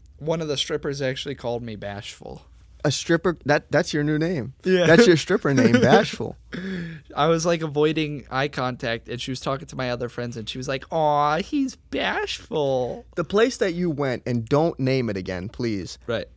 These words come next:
Speaker 2: I feel like that's the type of place to where there's only, like, one really hot stripper.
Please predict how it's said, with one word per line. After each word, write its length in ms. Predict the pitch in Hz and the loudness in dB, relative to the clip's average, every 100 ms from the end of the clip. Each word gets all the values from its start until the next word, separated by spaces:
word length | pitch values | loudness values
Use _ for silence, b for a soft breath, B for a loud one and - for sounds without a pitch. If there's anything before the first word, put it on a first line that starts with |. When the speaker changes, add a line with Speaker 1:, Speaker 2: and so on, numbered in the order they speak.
| - _ - | -20 _ -2
Speaker 2:
I 100 | 156 | 0
feel 220 | 151 214 | 2 4
like 180 | 214 185 | 6 6
that's 220 | 143 151 - | 2 0 -2
the 80 | |
type 260 | 151 147 127 | -2 -2 -2
of 80 | 117 | -2
place 300 | 135 120 - | -2 -2 -2
to 120 | 131 | -2
where 200 | 120 113 | 0 0
there's 220 | 110 110 | 0 0
only, 240 | 113 117 110 | 0 0 -2
like, 180 | 98 - | -2 -6
one 320 | 98 107 101 101 | -6 -4 -2 -4
really 300 | 87 73 110 | -6 -6 -6
hot 220 | 104 - | -6 -8
stripper. 460 | - - - - | -12 -12 -12 -16